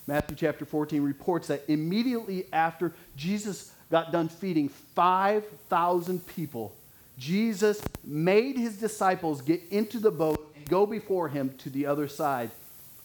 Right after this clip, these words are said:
while he dismissed the crowds. This word "made" in the Greek means to compel by force or persuasion.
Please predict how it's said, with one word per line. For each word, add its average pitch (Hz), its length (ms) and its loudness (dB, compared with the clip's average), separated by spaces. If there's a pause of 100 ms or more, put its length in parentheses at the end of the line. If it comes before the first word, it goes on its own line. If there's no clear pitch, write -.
(100)
while 113 220 -4
he 120 140 -6
dismissed 120 460 -10
the 113 60 -14
crowds. 98 420 -8 (840)
This 165 100 -14
word 190 380 2
"made" 160 800 0 (760)
in 160 120 2
the 156 80 0
Greek 165 440 -2 (640)
means 196 380 2
to 175 120 -6
compel 190 600 4
by 151 200 0
force 196 520 0
or - 120 -6
persuasion. 147 800 -2